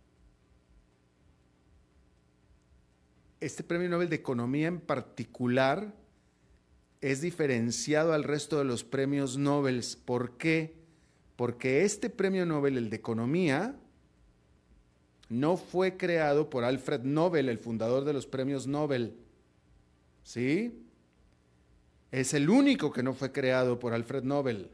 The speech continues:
Este premio de Economía, el de Economía nada más, fue una creación del Banco Central de Suecia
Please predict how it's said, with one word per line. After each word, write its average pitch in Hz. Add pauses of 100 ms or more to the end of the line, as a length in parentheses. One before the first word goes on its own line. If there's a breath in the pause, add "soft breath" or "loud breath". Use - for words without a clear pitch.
(140)
Este 160
premio 202
de 185
Economía, 139 (120)
el 226
de 233
Economía 147
nada 135
más, 151 (560 soft breath)
fue 143
una 196
creación 156
del 170
Banco 165
Central 156
de 160
Suecia 175